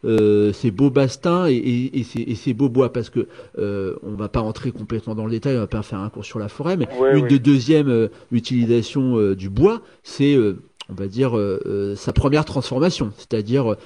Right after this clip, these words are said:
Speaker 1: transformation en planche. Tu peux, euh, peut-être reprendre la parole pour nous dire justement, euh, dans le film, c'était très bien expliqué, euh, et ce qui est, Philippe l'expliquait très bien aussi, euh,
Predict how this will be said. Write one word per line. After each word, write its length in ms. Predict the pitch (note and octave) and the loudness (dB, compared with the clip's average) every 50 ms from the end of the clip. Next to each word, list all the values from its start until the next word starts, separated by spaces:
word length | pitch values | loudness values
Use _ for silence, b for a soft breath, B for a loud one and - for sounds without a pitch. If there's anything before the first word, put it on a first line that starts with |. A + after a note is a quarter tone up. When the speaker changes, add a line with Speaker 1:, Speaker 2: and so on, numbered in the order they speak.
| B B B | B B B
Speaker 1:
transformation 680 | - A#2+ A2 - B2 G#2+ G#2+ A2+ A2+ - - E3 D3 B2+ | -8 -6 -6 -4 -4 -4 -2 -4 -4 -4 -2 -2 -2 -2
en 40 | A#2 | -2
planche. 340 | - - C3 A2+ G#2+ - - B B B B B - | -4 -4 -6 -6 -6 -10 -14 B B B B B -18
Tu 80 | - | -12
peux, 400 | A2 - A#2+ A#2 A2+ A2 A2 G#2 G2+ G#2 | -4 2 4 6 6 6 6 4 2 0
euh, 40 | |
peut-être 360 | F#2+ - - - A#2+ G#2+ - A#2+ | -2 -4 -2 -2 -2 0 0 -2
reprendre 240 | A2 - - A#2 A2+ | -2 -2 -2 -4 -4
la 60 | G#2+ | -2
parole 280 | - C3 A#2+ C#3 D3 C#3 | -2 0 0 0 0 0
pour 140 | B2+ A#2+ | -2 -2
nous 100 | A2+ A2 | -2 -2
dire 160 | A2 A#2+ C3 B2 | 0 0 -2 -2
justement, 560 | A2+ A2 - - B2 A#2+ C3+ C#3+ C#3 C3 - - B B B B - | -2 -4 -2 0 0 2 2 2 2 0 0 -4 B B B B 0
euh, 200 | G#2 G#2 G#2 G#2 | 0 2 2 0
dans 140 | G2+ A#2 A2 | 0 -2 -2
le 80 | G#2+ | -2
film, 180 | - - D#3+ C#3+ | -2 -4 -6 -6
c'était 200 | - C3 - A#2 A2 | -6 -6 -6 -8 -8
très 200 | - - B2+ A#2+ | -6 -4 -2 -2
bien 120 | A#2+ A#2+ | 0 0
expliqué, 440 | B2 A2+ G#2 - A#2 A2 - D3+ D3+ | -2 -4 -6 -6 -8 -4 0 2 2
euh, 180 | C#3 A#2+ A2 A2+ | 4 4 2 0
et 100 | A#2+ A2+ | -2 -4
ce 60 | A2+ | -6
qui 100 | - - A2 G#2+ G#2+ A2 A2+ | -6 -6 -4 -4 -4 -4 -6
est, 120 | A2 - - | -8 -10 -8
Philippe 260 | - B2+ C3 B2 - | -6 -6 -4 -4 -4
l'expliquait 360 | A#2+ G#2 - - - - A#2 | -6 -8 -8 -10 -6 -6 -6
très 180 | - - C3+ A#2+ | -4 -2 -4 -2
bien 140 | A#2+ D3 | 0 2
aussi, 340 | D3 B2 A2+ - - D3+ D3+ | 2 2 0 -2 -4 -4 -4
euh, 20 | C3+ | -4